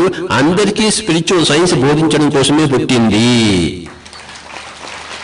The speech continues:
ఒక జన్మలోంచి ఆలోచించవద్దు, అనేక జన్మల నుంచి ఆలోచించాలి ఎప్పుడు కూడాను.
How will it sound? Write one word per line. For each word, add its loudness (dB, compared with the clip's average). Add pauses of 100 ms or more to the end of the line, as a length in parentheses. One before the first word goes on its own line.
(3000)
ఒక 0
జన్మలోంచి 2
ఆలోచించవద్దు, 2
అనేక 2
జన్మల 2
నుంచి 2
ఆలోచించాలి 2
ఎప్పుడు 0
కూడాను. 0